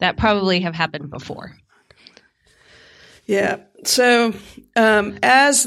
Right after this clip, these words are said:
Speaker 2: that is happening, Susan Duncan shows up, you know, at the doorway to this maternity, this delivery room. And, um, she says, "Hello, Cosima," you know, so she knows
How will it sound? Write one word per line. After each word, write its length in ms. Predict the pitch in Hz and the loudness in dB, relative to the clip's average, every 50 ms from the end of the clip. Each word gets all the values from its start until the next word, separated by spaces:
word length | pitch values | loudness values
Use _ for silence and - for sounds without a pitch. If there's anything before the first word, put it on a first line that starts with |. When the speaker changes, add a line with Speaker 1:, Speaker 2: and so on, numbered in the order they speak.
| 208 | -2
Speaker 2:
that 360 | 196 220 226 226 233 - - - | 0 0 2 2 2 0 -2 -4
is 180 | - 208 208 - | -4 -4 -4 -2
happening, 840 | 226 220 208 208 208 208 214 214 196 190 196 190 - - - - _ _ _ _ _ _ _ _ | -2 0 -2 -2 -2 -4 -6 -6 -6 -6 -6 -8 -8 -10 -12 -16 _ _ _ _ _ _ _ _
Susan 440 | - - - - 247 240 - 208 208 | -6 -4 -4 -2 -2 -2 -2 -2 -2
Duncan 500 | 185 202 247 311 330 311 - 185 185 190 | -2 -2 0 -2 -2 -2 -4 -4 -4 -2
shows 360 | 185 - - - 175 180 185 | -2 -2 0 -2 -2 -4 -4
up, 340 | - - - - - - _ _ _ _ | -4 -2 -4 -4 -6 -8 _ _ _ _
you 100 | - 214 | -4 -2
know, 320 | 208 185 - - - - - | -2 0 -2 -2 -4 -6 -6
at 100 | 196 196 190 | -6 -6 -6
the 80 | - | -6
doorway 480 | 190 - - - 101 - - - - - | -6 -2 -2 0 0 0 0 -2 -2 -2
to 160 | - - - | -4 -6 -6
this 220 | - - - - - | -4 -4 -6 -4 -4
maternity, 760 | 190 202 202 196 - - - 190 - - - - - - - _ _ _ | -6 -4 -2 -2 -2 -2 -2 -4 -4 -4 -4 -6 -6 -8 -12 _ _ _
this 300 | - 92 98 95 98 - | -6 -4 -2 -2 -2 -2
delivery 440 | - - 95 - 98 - - - - | -4 -2 -2 -2 -2 -2 -2 -4 -4
room. 340 | - - 98 95 - - - | -6 -4 -4 -4 -4 -4 -4
And, 320 | - 196 196 202 190 202 - - - - - - - - - - - _ _ - - | -6 -4 -4 -6 -6 -8 -12 -18 -20 -20 -20 -20 -20 -20 -20 -20 -20 _ _ -6 -2
um, 640 | - 220 190 185 185 180 180 165 - - 185 202 - _ _ _ _ _ _ _ _ _ _ _ _ _ _ _ _ _ - - - - | 2 2 4 4 4 2 0 -2 -4 -6 -8 -12 -18 _ _ _ _ _ _ _ _ _ _ _ _ _ _ _ _ _ -20 -20 -10 -2
she 240 | - - - 233 247 | -2 0 0 0 -2
says, 320 | 247 240 - 247 220 - - | -2 -2 -2 0 0 0 -2
"Hello, 320 | 214 202 208 220 - - | -2 -4 -4 -2 -2 -2
Cosima," 680 | - - - 202 - - - - - - - - 202 196 - - _ | -4 -6 -6 -4 -4 -2 -2 -4 -6 -8 -10 -10 -12 -14 -16 -20 _
you 140 | - 214 208 | -6 -6 -6
know, 180 | - - - - | -6 -6 -6 -4
so 200 | - - - 226 | -2 -2 0 0
she 220 | - - - - | 0 0 0 -2
knows 480 | - - - - - - - - - | -6 -6 -6 -6 -4 -6 -6 -6 -8